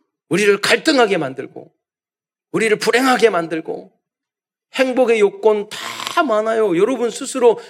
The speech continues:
누가 여러분의 행복과 여러분의 건강과 누가 안 챙겨줘요, 아무도. 하나님 안에서 여러분이 찾아내야 돼요. 하나님이 나의 기도의 방법, 나의 성령 충만의 방법,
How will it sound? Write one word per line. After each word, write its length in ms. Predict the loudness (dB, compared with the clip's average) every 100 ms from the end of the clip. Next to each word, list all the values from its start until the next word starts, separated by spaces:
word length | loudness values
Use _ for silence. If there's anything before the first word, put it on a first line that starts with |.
| -10
누가 280 | -2 4 6
여러분의 380 | 6 4 2 -2
행복과 420 | -2 -4 -2 0
여러분의 420 | 4 4 4 0
건강과 1120 | 2 0 2 0 0 -10 _ -2 0 0 -6 -20 _
누가 260 | -4 0 2
안 100 | 0
챙겨줘요, 480 | 0 -2 2 4 4
아무도. 840 | 2 -4 -6 -4 -4 -4 -6 -14 _ _ _ _ _ -6
하나님 560 | 0 2 4 2 2
안에서 840 | 2 4 4 2 2 2 2 -2 -6 0
여러분이 440 | 2 2 2 -2
찾아내야 540 | -2 -4 -2 -2 -4 -4
돼요. 360 | -6 -8 -12 _ _ _ _ _
하나님이 560 | -4 0 0 0 -2 0
나의 560 | 0 4 6 6 4
기도의 420 | -2 0 0 0
방법, 440 | -4 -12 -16 -18 -18 _ _ _ -8
나의 380 | 0 2 4 4
성령 440 | 0 0 0 -2
충만의 440 | -6 -4 -2 -2
방법, 460 | -4 -12 -14 -16